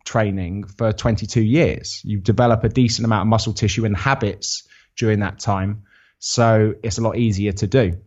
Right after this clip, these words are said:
You know, you just stop drinking on the weekends and, uh, increase your output and, you know, stop eating Mackie D's three times a week, and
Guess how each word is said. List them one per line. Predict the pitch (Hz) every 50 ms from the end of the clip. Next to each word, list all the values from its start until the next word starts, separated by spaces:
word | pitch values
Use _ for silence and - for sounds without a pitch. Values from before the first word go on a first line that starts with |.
| _ _ -
You | - 107 101
know, | 95
you | 98 98 92
just | 104 101
stop | - - 113 -
drinking | - 117 113 104 110
on | 107
the | 101 98
weekends | 101 101 95 98 - 104 101 98 98 98 95 101
and, | 98 98 98 98 95 92 - - _ _ _ _ _ _ _ _ _ _ _ _ _ _ -
uh, | 98 92 95 98 92 -
increase | 127 120 110 104 - 110 104 -
your | 110 107
output | 104 104 - - - 104 104 101 - - _ _ _ _ _ _ _ _ _ _ _ _ -
and, | 104 101 98 98 98 95 98 98 95 92 - - - _ _ _ _ _
you | - 110 101
know, | 98 95 95 92 92 - _ _ -
stop | - - - 113 - 110
eating | 107 107 - 107 101 104 104 - - _ -
Mackie | 113 104 92 - 117 107
D's | 113 107 107 95 -
three | - 107 98 92
times | - 104 98 95 92 98
a |
week, | 95 95 98 101 101 -
and | 98 101 104 101 104 104